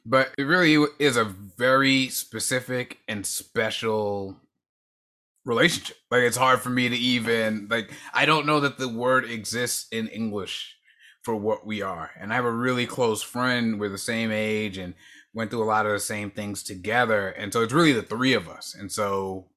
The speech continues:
even to this day, we, every, actually tonight, I will be on a Zoom call with the two of them that we do every couple weeks. And then, like I said, we're constantly texting each other and, you know, all, all that. So that's, that's sort of that relationship.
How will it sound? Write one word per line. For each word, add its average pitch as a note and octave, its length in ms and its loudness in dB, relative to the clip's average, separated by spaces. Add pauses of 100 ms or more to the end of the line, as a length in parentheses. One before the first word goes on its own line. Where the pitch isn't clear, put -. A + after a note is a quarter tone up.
(120)
even C#3 220 4
to C3 100 0
this A#2 160 0
day, A2 520 2
we, A#2 220 -4 (160)
every, A#2+ 400 -4
actually A2 280 -4
tonight, B2 360 0
I G2 140 -4
will G2 160 -4
be F#2 360 -8
on F#2 220 -6
a F#2 80 -6
Zoom F#2+ 300 -8
call F#2 260 -6
with F2+ 100 -12
the G2 60 -14
two G#2 180 -10
of G2 80 -6
them F#2+ 140 -6
that F#2+ 80 -8
we G2 120 -8
do G2 140 -6
every F2+ 140 -8
couple F#2 260 -12
weeks. G2 380 -10
And G2 180 -8
then, F#2 360 -6 (320)
like G#2+ 160 0
I G2 60 -2
said, G2 220 -4
we're G2 120 -6 (200)
constantly F#2 460 -6
texting F#2 380 -10
each F2 180 -12
other E2+ 460 -6
and, E2 180 -16
you F2+ 140 -16
know, E2 100 -14
all, E2 340 -14
all E2+ 220 -8
that. E2 220 -8 (180)
So C3 160 4
that's, A#2+ 400 2
that's C3 160 2
sort C#3 160 4
of A#2 60 2
that A#2+ 340 4
relationship. A#2+ 640 2